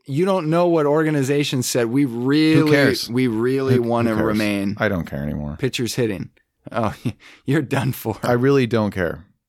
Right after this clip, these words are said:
Speaker 2: Honestly, do not care how, which way the team voted, which that team the other. Who cares?
Speaker 1: I mean, that tells a lot right there.
Speaker 2: I guess.
Speaker 1: You went from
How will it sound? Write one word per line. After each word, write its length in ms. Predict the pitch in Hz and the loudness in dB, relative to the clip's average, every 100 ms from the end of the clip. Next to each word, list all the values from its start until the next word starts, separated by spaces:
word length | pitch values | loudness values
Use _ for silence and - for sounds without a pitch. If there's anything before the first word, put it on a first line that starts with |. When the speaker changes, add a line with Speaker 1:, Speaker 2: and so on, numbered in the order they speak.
| - | -4
Speaker 2:
Honestly, 420 | 131 123 120 110 104 | 0 2 2 -2 -4
do 240 | - 104 | -4 0
not 240 | 104 98 98 | 2 0 0
care 340 | 90 87 - _ _ _ _ - | -2 -4 -6 _ _ _ _ -6
how, 140 | 92 | -4
which 280 | 117 101 - | -2 -4 0
way 140 | 101 90 | 0 0
the 220 | 90 90 | -2 -4
team 280 | - 92 87 | -4 -4 -4
voted, 300 | 85 80 - _ | -6 -6 -8 _
which 260 | 107 92 - | -6 -6 -4
that 180 | 95 - | -6 -4
team 180 | 95 90 | -6 -4
the 60 | |
other. 200 | - - - | -6 -8 -6
Who 60 | 147 | -4
cares? 340 | 160 - - | -4 -6 -6
Speaker 1:
I 40 | 107 | -4
mean, 160 | 113 | 0
that 180 | 123 135 | 0 -2
tells 240 | - 147 135 | -2 -2 0
a 60 | |
lot 240 | 139 151 110 | 0 0 0
right 200 | 117 107 | -2 -4
there. 200 | 127 101 | -2 0
Speaker 2:
I 100 | 98 | 0
guess. 400 | 95 98 95 - - _ _ _ _ _ _ _ _ _ _ _ _ _ _ _ _ _ _ _ _ _ _ _ _ _ _ _ _ _ _ _ _ _ _ _ _ _ _ _ _ _ _ | 0 0 -2 -8 -18 _ _ _ _ _ _ _ _ _ _ _ _ _ _ _ _ _ _ _ _ _ _ _ _ _ _ _ _ _ _ _ _ _ _ _ _ _ _ _ _ _ _
Speaker 1:
You 220 | 131 160 | -2 0
went 340 | 170 170 165 - | 0 0 -2 -6
from 680 | - 131 123 117 113 113 | -4 0 2 2 0 -2